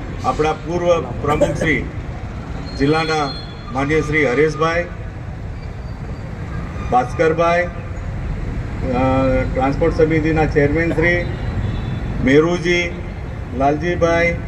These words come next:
કુમુદબેન, ઉષાબેન, કોકિલાબેન, અમીશપુરી બાવજી, શહેર ભાજપના પ્રમુખ ભાઈ શ્રી પ્રશાંતભાઈ, સાગરભાઈ,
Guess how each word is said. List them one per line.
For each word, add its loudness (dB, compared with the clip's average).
કુમુદબેન, 4
ઉષાબેન, 2
કોકિલાબેન, 0
અમીશપુરી -2
બાવજી, -2
શહેર 2
ભાજપના 0
પ્રમુખ 0
ભાઈ 2
શ્રી 2
પ્રશાંતભાઈ, 4
સાગરભાઈ, 4